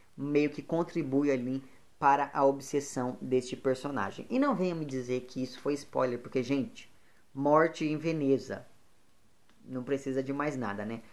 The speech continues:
Muito bem. Então a gente vai acompanhando como que esse sujeito vai ali perseguindo cada vez mais este sujeito descrito como belo. Ora, nós estamos, na verdade, vamos pegar as coisas aqui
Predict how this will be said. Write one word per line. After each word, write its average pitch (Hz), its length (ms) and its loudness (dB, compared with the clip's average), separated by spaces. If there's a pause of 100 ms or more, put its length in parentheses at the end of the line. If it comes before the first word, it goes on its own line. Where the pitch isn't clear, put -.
(260)
Muito 214 260 2
bem. 120 240 0 (1040)
Então 160 240 0
a 196 40 4
gente 214 180 -2
vai 226 100 4
acompanhando 208 500 0
como 196 220 -2
que 196 100 -2
esse 185 180 -2
sujeito 160 440 -2
vai 156 200 4
ali 165 140 -2
perseguindo 165 540 -2
cada 170 280 4
vez 160 300 0
mais 143 480 -2 (540)
este 151 280 -2
sujeito 143 520 2
descrito 143 520 -4
como 151 220 -2
belo. 110 400 0 (180)
Ora, 160 460 4 (520)
nós 233 340 2
estamos, 120 640 0
na 127 160 0
verdade, 120 560 0
vamos 202 420 2
pegar 135 540 2
as 113 160 -6
coisas 127 480 -2
aqui 135 420 -2